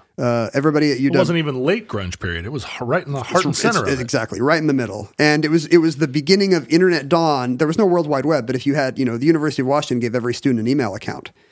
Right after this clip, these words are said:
Speaker 1: And so suddenly, computers, which had never had anything good for my entire life, suddenly had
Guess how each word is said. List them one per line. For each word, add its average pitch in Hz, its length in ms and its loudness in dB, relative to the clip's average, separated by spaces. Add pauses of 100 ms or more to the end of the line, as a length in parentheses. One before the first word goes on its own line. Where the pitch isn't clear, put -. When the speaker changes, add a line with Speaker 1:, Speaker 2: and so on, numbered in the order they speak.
(240)
Speaker 1:
And - 160 -2
so 160 100 0
suddenly, 143 600 0 (460)
computers, 156 440 2
which 147 120 -2
had 131 140 -2
never 165 220 2
had 156 100 2
anything 143 380 0
good 147 260 2
for 135 120 0
my 131 140 0
entire 127 440 0
life, 113 500 -2 (560)
suddenly 165 380 2
had 131 480 -2